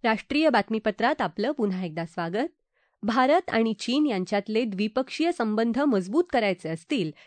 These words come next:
तर सीमेवर शांतता आणि स्थैर्य नांदणं गरजेचं असल्याची भूमिका भारतानं घेतली आहे. प्रधानमंत्री नरेंद्र मोदी यांनी चीनचे अध्यक्ष शी जिनपिंग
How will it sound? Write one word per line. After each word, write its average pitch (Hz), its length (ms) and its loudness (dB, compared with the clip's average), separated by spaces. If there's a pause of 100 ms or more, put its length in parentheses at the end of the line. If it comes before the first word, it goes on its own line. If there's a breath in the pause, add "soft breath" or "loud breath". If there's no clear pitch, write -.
(100 soft breath)
तर 262 140 4
सीमेवर 240 560 0
शांतता 180 520 -2
आणि 226 400 0
स्थैर्य 330 500 0
नांदणं 208 540 2
गरजेचं 196 440 -2
असल्याची 180 420 -4
भूमिका 185 500 -2
भारतानं 196 480 0
घेतली 196 360 -4
आहे. 165 240 -4 (380 soft breath)
प्रधानमंत्री 311 680 4
नरेंद्र 185 420 2
मोदी 175 320 -2
यांनी 240 440 0
चीनचे 202 440 -2
अध्यक्ष 180 520 -2 (120)
शी 247 260 -2
जिनपिंग 180 600 -2